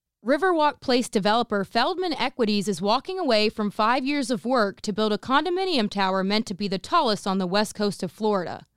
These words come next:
Without providing details, Feldman Equities announced Tuesday that it had reached a, quote, "amicable terms" with co-developer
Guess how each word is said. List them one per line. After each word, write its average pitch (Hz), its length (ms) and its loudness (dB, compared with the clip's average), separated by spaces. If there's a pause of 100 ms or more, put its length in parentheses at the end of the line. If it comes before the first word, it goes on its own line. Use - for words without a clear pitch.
(340)
Without 247 360 0
providing 311 420 0
details, 202 640 2 (180)
Feldman 294 460 -2
Equities 214 440 -2
announced 208 460 -2
Tuesday 214 500 0
that 190 160 -2
it 190 100 -2
had 180 120 -8
reached 240 320 -4
a, 190 80 -2
quote, 190 360 -4 (320)
"amicable 311 500 0
terms" 302 500 -2
with - 140 -6
co-developer 190 800 0